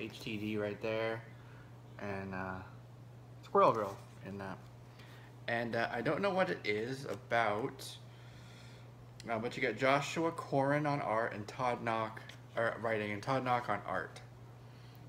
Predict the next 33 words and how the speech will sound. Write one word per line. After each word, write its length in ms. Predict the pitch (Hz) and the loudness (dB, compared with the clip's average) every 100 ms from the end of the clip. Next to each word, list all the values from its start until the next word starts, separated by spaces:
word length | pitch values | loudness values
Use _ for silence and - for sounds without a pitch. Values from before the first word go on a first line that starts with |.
| - - | -14 -4
Um, 260 | 101 101 104 | 0 0 0
and 100 | 107 | 2
right 200 | 117 113 | 4 4
away 300 | 107 107 101 | 4 4 4
I 120 | 101 | 2
see, 480 | - 104 101 95 98 - - | -4 -6 -4 -4 -8 -12 -12
um, 160 | 98 98 | -10 -8
his 120 | 98 113 | -10 -4
wife, 460 | 113 120 113 113 110 104 | 2 4 2 -2 -6 -12
and 120 | 92 - | -12 -12
there's 160 | 110 - | -12 -12
some 140 | - 110 | -14 -10
artwork 360 | - 110 113 113 - | -6 -4 -4 -6 -6
for 160 | 120 - | -8 -6
you. 60 | - - - - - | -8 -12 -14 -16 -10
All 80 | 143 | -6
right. 100 | - - - - - - - - - - | -6 -8 -16 -16 -16 -16 -16 -16 -16 -12
Show 140 | - | -6
you 60 | 98 | -4
another 180 | 92 - | -6 -6
page. 380 | 95 95 - - - - - - - - - - - - - - - - - - - - - - - - - - - - - - - - - - - - - - - - - - - - - - - | -6 -6 -8 -14 -14 -14 -14 -16 -16 -16 -16 -16 -16 -16 -16 -16 -16 -16 -16 -16 -16 -16 -16 -16 -16 -16 -16 -16 -16 -16 -18 -18 -18 -18 -18 -18 -16 -16 -16 -16 -16 -16 -16 -16 -16 -14 -14 -14 -14
Okay, 160 | - 98 104 | -10 -10 -6
and 80 | 139 | -2
again, 160 | 165 156 | 4 6
I 40 | |
don't 160 | 156 147 | 6 6
really 140 | 143 | 4
know 80 | 131 | 4
what 140 | 123 | 2
this 180 | 117 123 | -2 -6
is 60 | 120 | -4
about, 360 | 101 101 98 - | -2 0 -2 -4
but 180 | 104 104 | -4 -4